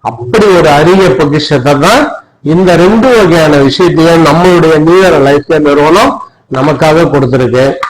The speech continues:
இந்த பொருட்களை பயன்படுத்தி நம்மளுடைய செக்ஷுவல் டிசார்டரை சரி பண்ணி நம்ம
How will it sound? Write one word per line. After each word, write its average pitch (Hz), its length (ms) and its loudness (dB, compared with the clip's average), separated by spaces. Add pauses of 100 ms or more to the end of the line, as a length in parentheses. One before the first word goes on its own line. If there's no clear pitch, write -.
(680)
இந்த 254 340 2 (160)
பொருட்களை 170 400 0 (100)
பயன்படுத்தி 139 560 0 (520)
நம்மளுடைய 175 480 2 (540)
செக்ஷுவல் 208 520 0
டிசார்டரை 147 460 2 (140)
சரி 156 180 0 (120)
பண்ணி 147 280 2 (560)
நம்ம 165 220 -2